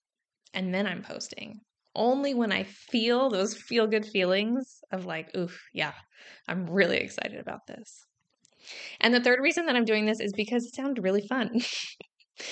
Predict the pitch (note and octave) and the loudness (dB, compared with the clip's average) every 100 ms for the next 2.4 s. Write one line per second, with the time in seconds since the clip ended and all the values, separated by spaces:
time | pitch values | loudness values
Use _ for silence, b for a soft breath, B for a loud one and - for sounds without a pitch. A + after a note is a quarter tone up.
0 | B - G3 B3 E4 C#4+ C4 - B B | B 2 6 8 6 0 -4 -6 B B
1 | B B _ _ - G#3+ A#3 C4+ - B3 | B B _ _ -4 0 2 2 4 4
2 | B3+ B3+ A3+ | 4 2 0